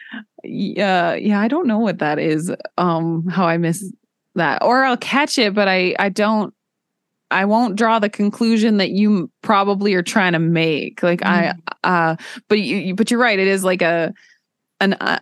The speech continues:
Speaker 1: I will probably turn it over in my head a bit and go,
Speaker 2: Later.
Speaker 1: "What did that mean?"
Speaker 2: Mm-hmm.
Speaker 1: And even that, I don't,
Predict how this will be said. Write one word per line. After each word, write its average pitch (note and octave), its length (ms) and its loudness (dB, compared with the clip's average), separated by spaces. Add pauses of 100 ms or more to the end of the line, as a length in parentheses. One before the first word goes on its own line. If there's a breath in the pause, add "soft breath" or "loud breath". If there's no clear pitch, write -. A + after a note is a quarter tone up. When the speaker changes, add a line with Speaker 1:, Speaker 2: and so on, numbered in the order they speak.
(100)
Speaker 1:
I G3+ 120 2
will B3 520 0 (100)
probably G#3+ 420 2
turn A3+ 240 0
it G3+ 80 2
over G3 220 2
in F3+ 100 0
my E3 100 -2
head A3 300 2
a F#3+ 80 2
bit E3+ 280 0
and F#3+ 120 0
go, F3 400 2
Speaker 2:
Later. D3+ 220 -2
Speaker 1:
"What - 80 -8
did C#4+ 340 0
that E3 260 2
mean?" F3+ 320 2
Speaker 2:
Mm-hmm. - 100 -2
Speaker 1:
And G#3+ 120 2
even C4 280 4
that, G#3+ 220 2
I G#3+ 80 2
don't, F3+ 340 -2